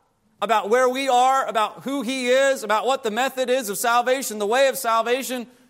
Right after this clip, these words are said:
God just says, "Agree with me, salvation's free." That's what's required. And in our Christian lives as well, we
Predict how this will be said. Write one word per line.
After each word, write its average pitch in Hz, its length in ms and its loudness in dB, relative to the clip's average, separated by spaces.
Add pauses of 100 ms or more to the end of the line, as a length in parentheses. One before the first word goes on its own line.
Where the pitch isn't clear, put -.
(760)
God 262 240 4
just 294 180 0
says, 269 220 2
"Agree 262 260 -2
with 277 240 -2
me, 254 460 -2 (440)
salvation's 185 720 -2
free." 151 440 -6 (1400)
That's 185 200 -2
what's 175 160 -8
required. 151 560 -4 (380)
And 220 140 0
in 220 120 0
our 202 200 2
Christian 240 420 -6
lives 180 300 0
as 175 160 -8
well, 190 540 -2
we 185 380 -8